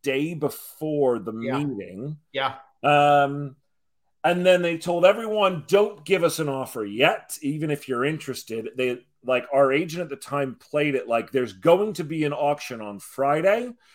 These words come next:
Speaker 2: Right.
Speaker 1: You can place your offers then." And it was a very ballsy move, I think. But I
Speaker 2: Yeah.
Speaker 1: think he had, ha-, had, had at least two people contact him at that point saying, "We might be interested in this,"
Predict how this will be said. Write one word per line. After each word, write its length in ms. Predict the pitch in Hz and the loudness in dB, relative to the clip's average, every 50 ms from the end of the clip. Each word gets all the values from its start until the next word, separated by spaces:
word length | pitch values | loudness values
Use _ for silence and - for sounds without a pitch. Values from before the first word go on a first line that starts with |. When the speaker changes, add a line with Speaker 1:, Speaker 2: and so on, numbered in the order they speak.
| _ _ - | _ _ -8
Speaker 2:
Right. 120 | 123 127 | -6 -4
Speaker 1:
You 60 | 127 127 131 | -4 -4 -6
can 60 | 117 | -6
place 320 | - - 147 147 139 - - | -4 -2 0 0 0 -2 -2
your 140 | 135 127 123 | 0 0 0
offers 380 | 117 107 - 113 107 92 90 | 0 -2 -4 -10 -14 -12 -12
then." 320 | 92 104 95 95 - - - _ _ _ _ _ _ _ _ _ _ _ _ _ | -14 -14 -14 -16 -20 -20 -20 _ _ _ _ _ _ _ _ _ _ _ _ _
And 140 | - 147 156 | -2 0 2
it 80 | 160 160 | 2 2
was 140 | 160 156 | 2 2
a 60 | 156 147 | 2 4
very 340 | 135 156 175 220 247 202 143 - - - | 4 6 6 6 4 2 -4 -10 -4 2
ballsy 520 | 143 135 135 135 147 160 160 131 135 143 123 | 4 4 6 6 4 2 0 -2 -4 -6 -6
move, 320 | 113 107 113 135 160 175 | -6 -6 -6 -4 -2 0
I 160 | 196 196 190 | 0 0 0
think. 340 | 170 - 208 220 233 247 240 - | 0 -2 -2 -2 -4 -4 -6 0
But 160 | - 147 139 139 | 2 4 6 4
I 60 | 135 | 4
Speaker 2:
Yeah. 80 | 135 | 2
Speaker 1:
think 180 | - 180 175 - | 0 -4 -6 -6
he 160 | - 180 175 | -6 -2 0
had, 140 | 156 147 127 | 0 0 0
ha-, 220 | 127 143 165 160 - - | -2 -4 -4 -4 -4 -4
had, 180 | 151 151 143 - | -4 -4 -4 -6
had 280 | - - 175 185 170 156 | -4 0 2 2 2 2
at 140 | 143 139 | 0 -4
least 480 | 147 135 139 160 170 156 - - - - - - | -4 -4 -4 -6 -6 -8 -12 -16 -16 -14 -10 -8
two 180 | 160 160 147 | -6 -6 -6
people 440 | 143 - 139 135 - - 135 135 131 | -4 -4 -4 -4 -2 -2 -4 -4 -4
contact 520 | - - 131 127 123 117 131 127 127 - | -6 -10 -10 -10 -6 -4 -4 -6 -6 -6
him 120 | - 135 135 | -10 -10 -10
at 80 | 127 | -8
that 160 | 117 113 107 - _ _ | -8 -8 -8 -10 _ _
point 260 | - 113 113 113 - | -14 -14 -14 -14 -14
saying, 440 | - - 120 113 110 107 104 101 101 | -12 -10 -8 -8 -8 -10 -10 -12 -12
"We 100 | 104 104 | -12 -12
might 280 | 98 101 101 101 - - | -10 -10 -10 -12 -12 -12
be 160 | 101 98 101 | -14 -14 -14
interested 360 | 110 - 135 131 - 147 135 | -14 -16 -16 -16 -12 -12 -10
in 120 | 143 143 | -8 -8
this," 300 | 151 156 160 147 - - | -8 -8 -8 -10 -12 -16